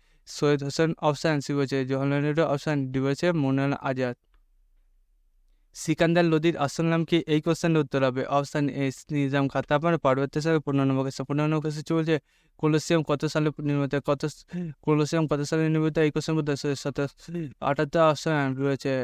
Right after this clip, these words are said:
উনআশি, অপশন সি বলেছে আশি, অপশন ডি বলেছে একাশি। কলোসিয়াম কত সালে প্রতিষ্ঠিত? এই কোশ্চেনের উত্তর হবে অপশন সি আশি। তার মধ্যে পরবর্তী হিসেবে ষোলো নম্বর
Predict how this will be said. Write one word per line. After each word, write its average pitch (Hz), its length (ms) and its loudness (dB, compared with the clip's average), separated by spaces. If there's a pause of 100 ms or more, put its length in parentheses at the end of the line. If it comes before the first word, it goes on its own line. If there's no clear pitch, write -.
(200)
উনআশি, 147 300 0 (100)
অপশন 151 220 0 (180)
সি - 120 -10
বলেছে 135 220 -2 (140)
আশি, 170 200 -4 (140)
অপশন 143 320 -2 (100)
ডি 131 140 -4
বলেছে 143 240 -2 (400)
একাশি। - 400 -4 (180)
কলোসিয়াম 151 380 0 (360)
কত 143 180 -4
সালে 160 180 2
প্রতিষ্ঠিত? 156 360 0 (100)
এই 143 100 0
কোশ্চেনের 147 320 -2
উত্তর 135 220 -4
হবে 127 140 -2 (100)
অপশন 139 260 -4 (100)
সি 135 140 -6 (1080)
আশি। 131 380 -2
তার 151 120 0
মধ্যে 160 240 2
পরবর্তী 135 340 0
হিসেবে 151 280 0 (180)
ষোলো 139 280 0
নম্বর 127 220 2